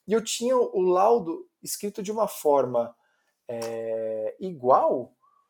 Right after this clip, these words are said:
Eu tinha, na verdade, diversos laudos padronizados por diversos médicos.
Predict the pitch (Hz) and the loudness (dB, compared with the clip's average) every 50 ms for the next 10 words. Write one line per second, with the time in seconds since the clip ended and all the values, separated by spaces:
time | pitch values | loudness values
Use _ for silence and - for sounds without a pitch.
0 | _ _ _ _ _ - - - _ _ _ _ _ _ _ _ _ 143 139 135 | _ _ _ _ _ -20 -20 -20 _ _ _ _ _ _ _ _ _ -12 -12 -10
1 | 131 135 165 185 180 165 160 151 147 135 143 147 147 131 131 127 123 120 - - | -6 -2 -2 0 4 4 4 4 6 6 8 6 6 6 2 -6 -8 -12 -14 -12
2 | 135 131 151 170 170 - 156 123 127 135 151 147 135 127 127 123 - - - 135 | 0 2 2 2 2 0 2 4 6 6 6 4 0 -6 -10 -12 -14 -18 -20 -20
3 | - _ _ _ _ _ - 156 170 180 190 185 160 151 143 123 117 135 160 226 | -20 _ _ _ _ _ 6 6 6 6 4 2 0 0 -2 0 2 2 2 2
4 | 240 196 170 - - - - _ _ _ _ 220 208 196 214 196 185 185 190 190 | 0 -2 -6 -10 -12 -14 -18 _ _ _ _ -6 -6 -4 -2 0 0 0 0 -4
5 | - 240 220 202 175 165 160 156 - - - - - - _ | -8 -10 -6 -2 0 0 0 0 -2 -6 -16 -20 -20 -20 _